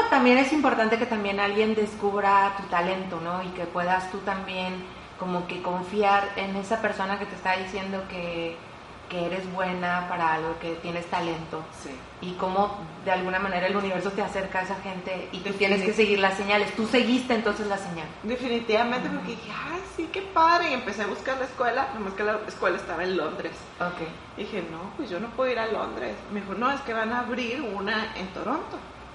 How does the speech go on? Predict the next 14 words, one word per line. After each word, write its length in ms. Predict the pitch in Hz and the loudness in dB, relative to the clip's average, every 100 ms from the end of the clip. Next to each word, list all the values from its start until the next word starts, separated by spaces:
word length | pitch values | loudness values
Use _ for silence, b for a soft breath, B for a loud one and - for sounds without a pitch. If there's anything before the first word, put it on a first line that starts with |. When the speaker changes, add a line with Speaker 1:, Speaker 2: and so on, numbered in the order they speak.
| - - - | -16 -10 -2
Speaker 1:
Tú 60 | |
estabas 280 | 202 202 190 | 6 6 6
en 100 | 202 180 | 4 0
Vancouver. 380 | 170 - 208 | 0 2 4
Speaker 2:
Yo 40 | 214 | 4
estaba 220 | 214 185 | 4 2
en 100 | 185 | 2
Vancouver. 360 | 175 - 180 165 | -2 -2 0 0
Speaker 1:
Ok, 160 | 165 | -2
ok. 440 | 156 147 - 156 - - - - - | -6 -8 -8 -8 -8 -12 -14 -14 -2
Speaker 2:
Me 180 | 202 196 | 2 4
regreso 460 | 185 180 175 175 | 4 4 2 2
a 60 | 156 | -4
Chihuahua 500 | 220 202 196 202 | 0 2 4 2